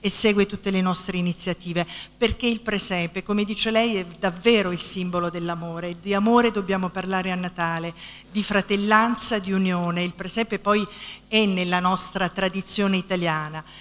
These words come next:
Loro si sono messi a lavorare da settembre, subito dopo l'estate, perché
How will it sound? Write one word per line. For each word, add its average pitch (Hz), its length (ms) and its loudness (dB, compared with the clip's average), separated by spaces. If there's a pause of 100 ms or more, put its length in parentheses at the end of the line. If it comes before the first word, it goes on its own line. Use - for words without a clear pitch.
(160)
Loro 262 260 4
si 233 180 0
sono 208 240 -2
messi 214 320 0
a 202 40 2
lavorare 202 420 4
da 190 120 -2
settembre, 180 540 -4
subito 202 400 -2
dopo 196 220 -2
l'estate, 226 580 2
perché 202 560 -2